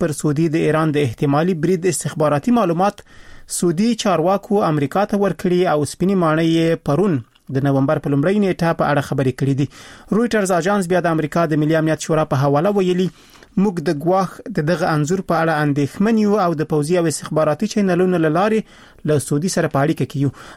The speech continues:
د سپینې ماڼۍ یو ویان هم ویلي، که اړتیا وي، دوی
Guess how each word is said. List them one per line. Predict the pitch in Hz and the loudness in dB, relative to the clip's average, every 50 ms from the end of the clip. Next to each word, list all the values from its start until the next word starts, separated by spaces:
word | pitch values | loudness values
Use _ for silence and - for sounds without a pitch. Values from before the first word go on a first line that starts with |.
| - - | -4 -4
د | 175 - | -2 0
سپینې | - 240 233 226 208 | 0 0 2 2 2
ماڼۍ | 190 196 226 226 220 | 2 2 0 2 2
یو | 220 190 175 175 | 2 2 2 2
ویان | 170 180 185 180 156 143 | 2 2 0 0 0 0
هم | 160 185 190 180 | 0 0 0 0
ویلي، | 165 165 190 196 208 190 | 0 0 2 0 0 -2
که | - - 180 160 | 0 0 0 0
اړتیا | 147 143 - - 240 240 202 | -2 -4 -2 0 0 2 2
وي، | 165 180 180 - - - - - - - - | 0 0 -2 -4 -8 -20 -20 -20 -18 -10 -6
دوی | - 156 196 | -2 0 0